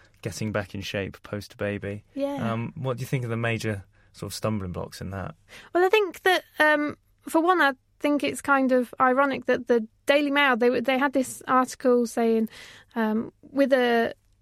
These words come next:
Speaker 2: a postnatal trainer saying women should leave it six months until they start running after birth, and, and I think the caption from the Daily Mail was, uh, "Mum's under too much pressure to get back into pre-baby shape." And I thought, well, that's ironic,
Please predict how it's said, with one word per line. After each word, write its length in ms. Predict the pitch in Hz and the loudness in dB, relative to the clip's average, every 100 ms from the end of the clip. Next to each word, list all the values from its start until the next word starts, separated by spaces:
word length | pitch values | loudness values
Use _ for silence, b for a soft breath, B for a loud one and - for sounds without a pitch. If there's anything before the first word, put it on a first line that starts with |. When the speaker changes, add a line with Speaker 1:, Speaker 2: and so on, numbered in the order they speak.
| - | -10
Speaker 2:
a 120 | - | -4
postnatal 480 | - 262 269 254 240 | 2 2 2 0 0
trainer 380 | - 294 247 233 | 0 0 2 0
saying 440 | - 247 233 226 | 0 2 2 4
women 300 | 226 294 277 | 4 4 4
should 180 | 254 254 | 0 -2
leave 220 | 254 254 | 0 2
it 140 | 240 - | 0 0
six 240 | 339 - | -6 -2
months 260 | 302 269 - | -2 0 0
until 680 | 247 247 254 240 233 233 247 | 0 2 2 4 2 0 0
they 160 | 240 | -2
start 260 | 233 254 247 | 0 0 2
running 240 | 240 233 | 2 2
after 400 | 233 226 - 226 | 2 0 -2 -2
birth, 400 | 214 226 226 220 | 0 2 2 0
and, 280 | 226 220 214 B B B B - - - 262 | 0 0 -2 B B B B -18 -18 -8 2
and 260 | 240 226 - | 2 2 0
I 100 | 220 | -2
think 220 | 254 240 | -2 -2
the 60 | 240 | -2
caption 540 | 277 - - 240 233 | -2 -2 0 2 2
from 180 | - 233 | 2 0
the 80 | 226 | 2
Daily 180 | 233 233 | 2 2
Mail 200 | 233 220 | 2 2
was, 360 | 214 202 - | -2 -6 -8
uh, 300 | 220 202 202 - B B B B B _ _ | -6 -6 -10 -14 B B B B B _ _
"Mum's 520 | 285 254 262 247 233 - | -2 4 6 6 4 2
under 220 | 254 233 | 2 2
too 180 | - 277 | 2 2
much 220 | 233 233 | 2 0
pressure 520 | - 254 - 226 214 - | -2 0 0 -2 -4 -8
to 260 | - 226 220 233 | -4 -2 -2 -2
get 180 | 247 | 0
back 240 | 240 226 262 | 0 -2 2
into 480 | 240 226 233 220 214 _ _ _ _ _ | 2 2 0 -2 -4 _ _ _ _ _
pre-baby 720 | - 277 254 233 226 226 220 | 0 2 4 4 2 2 2
shape." 420 | 208 - 277 - - | 0 0 0 -2 0
And 140 | 247 | 2
I 80 | 262 | 2
thought, 180 | 320 294 | 2 2
well, 100 | 349 | 4
that's 200 | 359 349 | 2 4
ironic, 460 | 339 302 262 254 | 2 2 0 -6